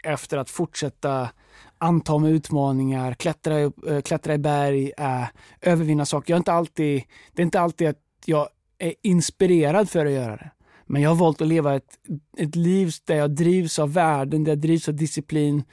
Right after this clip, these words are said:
som, eh, som gör att det, det blir min hunger. Det är inte bara vad jag känner för, utan det är vem jag är.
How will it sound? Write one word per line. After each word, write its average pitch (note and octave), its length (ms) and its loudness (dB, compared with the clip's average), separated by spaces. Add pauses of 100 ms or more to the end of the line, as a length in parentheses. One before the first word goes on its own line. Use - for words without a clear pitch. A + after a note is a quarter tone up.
(320)
som, D3+ 480 2
eh, C#3+ 240 0 (380)
som E3 280 0
gör F3 320 4
att C#3+ 300 -6
det, D#3 320 -2
det D#3 160 0
blir E3+ 260 4
min E3 180 4
hunger. D3 640 0
Det D#3 120 0
är E3 40 4
inte F3 180 2
bara D3 360 0
vad D3+ 320 0
jag C#3+ 220 0
känner D#3+ 400 0
för, D#3+ 100 -4
utan C3+ 200 -2
det E3+ 80 2
är D#3 80 4
vem C3+ 200 0
jag C3+ 140 -2
är. D#3 200 0